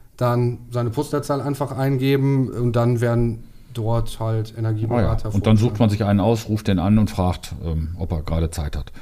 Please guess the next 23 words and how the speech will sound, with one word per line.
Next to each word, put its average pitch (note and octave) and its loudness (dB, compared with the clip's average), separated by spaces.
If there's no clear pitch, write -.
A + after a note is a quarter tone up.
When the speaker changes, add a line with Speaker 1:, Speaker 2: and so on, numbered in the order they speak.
Speaker 2:
Und - -12
Speaker 1:
Genau, C#3 6
Speaker 2:
im G#2+ 10
Moment C3+ 10
haben C3 8
die A#2 10
Speaker 1:
das G#2 10
Speaker 2:
alle B2+ 10
Speaker 1:
ist A2+ 2
schon - 0
Speaker 2:
Zeit A#2+ 6
und A2 6
warten, G#2 6
dass G#2 4
jemand G2+ 6
anruft. F2 4
Oder F2+ 4
ist F#2+ 0
es G2 -2
gerade G2 4
genau F#2+ 8
Speaker 1:
Na, G2+ 8
Speaker 2:
umgekehrt? C#3+ 6